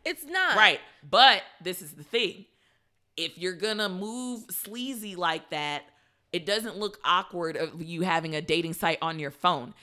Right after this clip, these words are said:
Speaker 2: because that's something, like, as a girlfriend or your fiance, I would be like, "Why do you have a dating app on your phone? We're not dating. We're together."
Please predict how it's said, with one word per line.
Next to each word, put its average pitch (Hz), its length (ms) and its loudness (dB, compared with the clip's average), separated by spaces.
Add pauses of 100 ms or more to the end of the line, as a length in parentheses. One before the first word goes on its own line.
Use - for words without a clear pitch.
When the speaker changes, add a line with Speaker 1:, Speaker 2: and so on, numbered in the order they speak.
(140)
Speaker 2:
because 196 300 -4
that's 220 280 -2
something, 220 360 -4
like, 196 200 -4
as 185 200 -4
a 165 40 -4
girlfriend 190 720 -4
or 170 140 -2
your 160 180 -8
fiance, 165 800 -6
I 160 140 0
would 175 220 -8
be 180 120 -12
like, 170 300 -2
"Why 147 160 -4
do 190 60 -4
you 262 60 -2
have 262 100 -6
a 233 40 -4
dating 175 280 -2
app 151 180 -4
on 147 140 -6
your 147 100 -8
phone? 135 500 -10
We're 156 140 -6
not 170 380 -2
dating. 151 400 -4
We're 147 260 -8
together." 131 720 -10